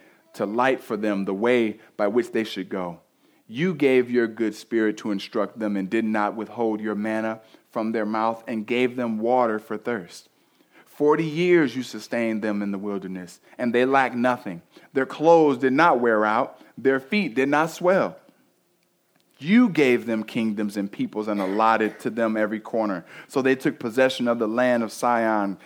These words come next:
king of Heshbon, and the land of Og, king of Bashan. You multiplied their children as the stars of heaven, and you brought them into the land that you hold, that you had told their fathers to enter and possess. So the descendants went in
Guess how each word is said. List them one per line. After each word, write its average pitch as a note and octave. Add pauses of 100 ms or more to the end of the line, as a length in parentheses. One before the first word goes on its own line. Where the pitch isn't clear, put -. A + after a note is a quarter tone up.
(140)
king C#3
of A#2
Heshbon, C3
and A#2
the A2
land C3+
of A#2+
Og, C3+
king D3+
of A#2+
Bashan. A#2 (340)
You G#3+
multiplied C3
their A#2
children A#2+
as C3
the A2+
stars C3+
of A#2
heaven, A#2+ (260)
and B2+
you A#3+
brought F#3
them F3+
into D#3
the B2+
land E3 (200)
that B2+
you C3+
hold, E3
that B2+
you E3
had D#3+
told E3
their C3+
fathers C#3+
to -
enter C3
and A#2
possess. - (1200)
So B2
the G#2+
descendants A2+
went A#2+
in C3